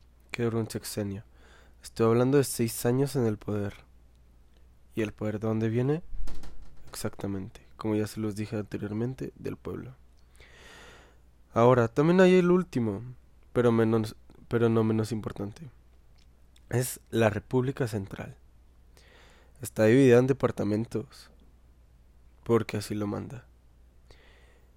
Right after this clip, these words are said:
Hay jefes de departamento y el jefe es nombrado por el mismísimo presidente de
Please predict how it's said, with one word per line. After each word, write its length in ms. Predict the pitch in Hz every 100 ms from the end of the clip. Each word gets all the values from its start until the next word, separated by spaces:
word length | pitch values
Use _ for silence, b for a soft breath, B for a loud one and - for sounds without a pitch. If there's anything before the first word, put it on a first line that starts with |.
| _ _ _ _ _ _
Hay 140 | - 113
jefes 320 | 127 117 110
de 80 | 110
departamento 1120 | 107 107 107 104 104 110 113 - 113 110 113 - _ _ _ _ _ _ b b b b - _ _ -
y 380 | 123 117 107 - -
el 180 | 107 104
jefe 580 | - 127 123 110 101 - - _ _ _ -
es 200 | 120 113
nombrado 600 | 117 107 107 107 117 120
por 140 | - 113
el 100 | 110
mismísimo 640 | 107 104 107 107 117 110
presidente 640 | - 110 104 98 - 127 - _ _ b b b b b b b b b _ _ _ _ _ -
de 340 | 117 127 143